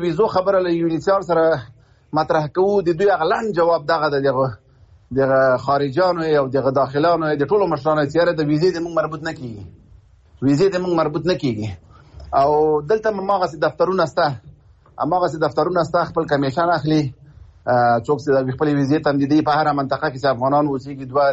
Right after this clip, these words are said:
درې، پنځه، لس دفترې دي او هماغه خپل کمیشنونه اخلي. آه، معمولاً موږ شپږ، شپږ نیم زره روپۍ د اول چې اپلای کوو یا درخواستي ورکوو، په دې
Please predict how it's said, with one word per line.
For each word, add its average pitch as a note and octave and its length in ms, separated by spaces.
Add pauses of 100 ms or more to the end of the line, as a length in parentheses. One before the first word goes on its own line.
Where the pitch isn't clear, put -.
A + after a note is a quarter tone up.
درې، C#3 160 (100)
پنځه، C3 260 (120)
لس C#3+ 200
دفترې B2 360
دي G#2 100 (720)
او B2+ 100 (320)
هماغه C#3+ 260
خپل D#3 220
کمیشنونه C#3+ 560
اخلي. D#3 340 (760)
آه، B2 100
معمولاً D3 440
موږ D#3 240 (140)
شپږ، D3+ 200 (160)
شپږ C#3+ 240
نیم E3+ 140
زره D3 240
روپۍ D3+ 200
د D3+ 140
اول D#3+ 180
چې D#3 80
اپلای D#3 380
کوو C#3 260
یا C3 120
درخواستي C3 540
ورکوو، D3+ 400 (400)
په C#3 80
دې D#3 140